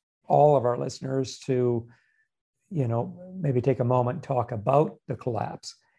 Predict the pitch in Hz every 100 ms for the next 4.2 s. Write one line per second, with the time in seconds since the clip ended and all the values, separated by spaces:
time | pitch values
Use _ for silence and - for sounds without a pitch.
0 | _ - 135 123 123 123 - 131 120 120
1 | - - 120 123 - - 120 131 135 120
2 | - - - - 107 107 117 117 - -
3 | _ _ _ _ _ 147 120 117 113 113
4 | 123